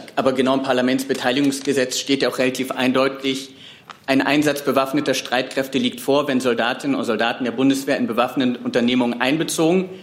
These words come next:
sind oder eine Einbeziehung in eine bewaffnete Unternehmung zu erwarten ist. Jetzt ist Niger ja ein hochkonfliktives Land. Erst letztes Jahr wurden beispielsweise vier Mitglieder einer U-S-amerikanischen Spezialeinheit eliminiert.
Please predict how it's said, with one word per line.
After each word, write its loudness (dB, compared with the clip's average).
sind 0
oder 2
eine 2
Einbeziehung 0
in 2
eine 0
bewaffnete -2
Unternehmung 2
zu -2
erwarten -2
ist. -6
Jetzt 0
ist -2
Niger 4
ja 0
ein -2
hochkonfliktives -2
Land. -2
Erst -2
letztes -4
Jahr 2
wurden 0
beispielsweise -2
vier -2
Mitglieder 2
einer -2
U-S-amerikanischen -2
Spezialeinheit 0
eliminiert. 2